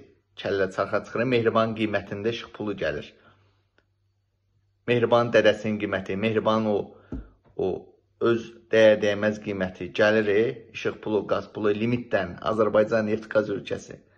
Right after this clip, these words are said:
limitdən sizə satırlar. Amma bu gün ermənilərə pulsuz qaz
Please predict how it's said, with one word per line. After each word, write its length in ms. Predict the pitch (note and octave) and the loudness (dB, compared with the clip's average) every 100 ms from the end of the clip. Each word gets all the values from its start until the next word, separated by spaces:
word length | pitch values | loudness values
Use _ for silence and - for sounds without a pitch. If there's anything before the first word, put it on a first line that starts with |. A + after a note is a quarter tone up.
| _ | _
limitdən 560 | A2+ A#2+ B2 - G#2 G2 | -6 -4 -4 -4 -6 -6
sizə 220 | - A2 G#2 | -2 -2 -2
satırlar. 580 | F#2+ F#2 G2+ F#2+ - - - _ _ _ _ _ _ _ | -10 -4 -4 0 -2 -4 -20 _ _ _ _ _ _ _
Amma 180 | G#2 G2+ G2 | -6 -4 -2
bu 100 | A#2+ | -2
gün 160 | G#2+ | -4
ermənilərə 640 | - G2+ F#2+ F#2+ F#2+ A2+ A#2 | -2 -2 0 -2 -2 -4 -4
pulsuz 460 | A2+ G2+ A#2 G2 - _ _ _ _ _ _ - | -8 -6 -8 -8 -12 _ _ _ _ _ _ 4
qaz 240 | A#2 B2 | 6 6